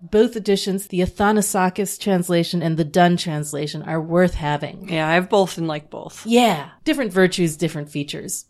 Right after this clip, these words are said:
Speaker 1: So this is the hymn to Hermes, number twenty-eight, and the, <laughs> and it's supposed to have a fumigation of frankincense.
Speaker 2: Yes.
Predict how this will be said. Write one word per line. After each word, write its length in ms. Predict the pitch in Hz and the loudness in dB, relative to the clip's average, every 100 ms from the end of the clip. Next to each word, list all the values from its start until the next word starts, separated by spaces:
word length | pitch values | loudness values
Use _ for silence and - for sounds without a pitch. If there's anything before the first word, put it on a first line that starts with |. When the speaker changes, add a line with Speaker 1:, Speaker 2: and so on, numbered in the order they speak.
| - | -8
Speaker 1:
So 460 | - 208 196 185 | 0 6 6 6
this 200 | 185 277 | 4 2
is 120 | 320 254 | 2 0
the 80 | |
hymn 240 | 226 254 233 | 2 2 2
to 120 | 220 | -4
Hermes, 500 | 170 190 202 349 370 | -2 -2 0 0 0
number 180 | 190 185 | 0 0
twenty-eight, 720 | 180 190 180 175 196 220 - | -2 0 0 2 0 -2 -4
and 300 | 190 180 180 185 | 0 0 0 -4
the, 400 | 170 170 165 - _ - | -2 0 0 -6 _ -6
<laughs> 140 | - 330 339 - - - - - | 0 2 2 -2 -4 -18 -12 -4
and 160 | 220 | -2
it's 100 | 220 | -2
supposed 460 | 262 269 277 285 - | -2 2 2 2 -4
to 80 | 247 | -4
have 420 | 226 196 190 185 - | -2 -2 -2 -4 -10
a 320 | - 185 175 160 | -2 -2 -2 -4
fumigation 720 | 254 233 202 196 196 185 175 | -2 0 2 2 2 -2 -6
of 300 | 160 175 - _ _ | -8 -12 -18 _ _
frankincense. 840 | 240 294 311 - 135 - - - _ | -6 -4 -4 -6 -10 -12 -12 -12 _
Speaker 2:
Yes. 500 | 165 151 - - | -6 -6 -8 -14